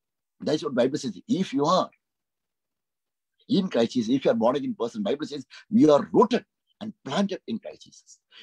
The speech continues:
If you are rooted in Christ Jesus, each and every day you are, you know, that one, uh, you are getting the water from the God, from the heaven. Your spiritual water,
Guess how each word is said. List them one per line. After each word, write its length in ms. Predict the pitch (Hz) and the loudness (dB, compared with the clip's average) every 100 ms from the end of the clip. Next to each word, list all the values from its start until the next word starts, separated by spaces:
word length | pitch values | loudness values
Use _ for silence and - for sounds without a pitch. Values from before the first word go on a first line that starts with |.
| - | 0
If 180 | 160 180 | 2 2
you 60 | |
are 80 | 151 | 0
rooted 340 | - 254 226 214 | 2 0 0 -6
in 120 | 156 | -8
Christ 300 | - 127 160 | -8 -8 -10
Jesus, 440 | - - - - _ _ - | -14 -20 -20 -20 _ _ -10
each 180 | 127 - | -8 -6
and 140 | 117 | -6
every 180 | 127 131 | -6 -6
day 320 | 104 165 123 _ _ _ | -2 -2 -2 _ _ _
you 220 | - 120 139 | -6 0 2
are, 160 | 104 _ | 0 _
you 80 | - | -6
know, 100 | 131 | -4
that 200 | 123 117 | -2 -4
one, 240 | 135 123 98 _ _ | -4 -4 -6 _ _
uh, 100 | - 101 | -8 -2
you 160 | 120 | 2
are 100 | 131 | 2
getting 440 | 107 135 156 110 - _ | 0 -2 -2 -4 -8 _
the 80 | 113 | -4
water 400 | 104 156 - 120 - _ _ _ | 2 2 0 -8 -12 _ _ _
from 180 | - 110 | -8 -6
the 120 | 104 - | -8 -6
God, 140 | - - - - - _ _ _ - | -8 -8 -12 -14 -14 _ _ _ -6
from 120 | 107 | -6
the 80 | 95 | -6
heaven. 280 | - - - _ _ _ _ _ _ _ _ _ _ _ _ _ _ _ _ _ _ - | -14 -18 -20 _ _ _ _ _ _ _ _ _ _ _ _ _ _ _ _ _ _ -14
Your 160 | 80 | -12
spiritual 340 | - 110 98 120 | -4 -2 2 4
water, 280 | 117 123 | 4 0